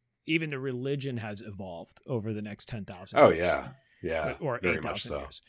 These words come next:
Speaker 1: So you get the sense there's no mention of it in any real sense, but it's there, and he's built that into the world. He's built that into the universe,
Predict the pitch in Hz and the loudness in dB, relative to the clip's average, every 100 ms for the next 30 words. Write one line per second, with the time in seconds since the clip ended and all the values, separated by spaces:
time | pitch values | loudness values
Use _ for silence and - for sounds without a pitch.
0 | - - - 147 117 117 139 139 147 143 | -20 -6 2 4 4 2 2 2 2 2
1 | 127 120 120 - 135 123 110 - - _ | -2 -4 2 2 2 0 -2 -2 -4 _
2 | _ _ _ - 143 120 - 156 156 151 | _ _ _ -4 0 0 -2 0 2 2
3 | 147 151 139 117 110 107 _ _ _ _ | 2 0 -2 -2 -4 -10 _ _ _ _
4 | _ _ _ _ _ _ _ _ 147 139 | _ _ _ _ _ _ _ _ -2 2
5 | 135 123 123 135 113 - - 131 120 - | 2 2 4 4 4 6 6 4 2 -2
6 | - 123 120 117 - 131 139 135 110 104 | -2 -2 -2 -2 -2 2 2 2 0 -2
7 | - - - 123 - 110 110 113 104 98 | -6 0 0 0 -6 -6 -6 -6 -8 -10
8 | 98 113 101 95 110 - 135 110 127 101 | -10 -8 -10 -10 -10 -8 -6 -6 -6 -10
9 | 101 92 92 92 107 101 98 - - - | -12 -14 -16 -12 -10 -10 -14 -6 -4 -6